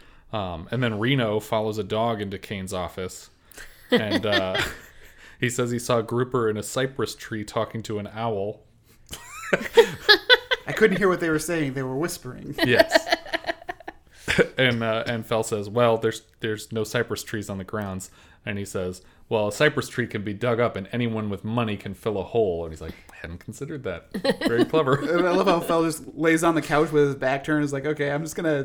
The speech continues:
Speaker 2: I'm gonna take a nap during this whole ordeal."
Speaker 1: <laughs> Yeah, I've, I've had enough of these people for today already. Um, his, uh, the dog that he brought into the office is auditioning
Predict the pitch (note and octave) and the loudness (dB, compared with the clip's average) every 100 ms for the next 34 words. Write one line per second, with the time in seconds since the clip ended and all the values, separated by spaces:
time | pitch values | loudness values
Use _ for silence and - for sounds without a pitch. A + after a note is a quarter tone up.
0 | - E3 E3+ F3+ D#3+ C#3+ D3+ C#3+ - D3 | -2 -2 0 0 -2 0 0 0 0 -2
1 | C#3 C#3+ C#3+ D#3 D3+ C#3 D3+ D3 F#3+ D#3+ | 0 -2 0 2 2 2 0 4 2 8
2 | F#3 B2+ - A3 F#3+ - C#3+ C3+ C3+ C#3 | 8 8 4 -2 -2 0 0 0 2 4
3 | D3 C3+ A#2+ A#2 A2+ A2+ A2 - A2+ - | 6 4 2 0 -2 -2 -4 -2 -6 -4
4 | F2+ G2 F2+ F2 E2 D#2 D#2+ D#2 - - | -6 -6 -6 -4 -4 -4 -8 -10 -16 -20
5 | - _ - _ _ _ - G2 E2+ D2+ | -20 _ -20 _ _ _ -6 -2 -2 -4
6 | D2+ - _ _ - B2 - - A#2+ G#2+ | -8 -16 _ _ -16 -14 -10 -2 -2 0
7 | A2+ G#2+ G2 - B2 A#2 A2+ A#2+ A#2+ A2 | 0 2 2 -2 -2 0 4 4 4 -2
8 | F#2+ A2 A#2+ A#2 A2+ G#2+ A2+ A#2+ A2+ A2+ | -4 0 2 2 0 -2 0 -2 -4 -6
9 | G#2+ G2+ F#2+ G2+ A2 - G#2 G2+ | -6 -6 -8 -6 -6 -6 -6 -6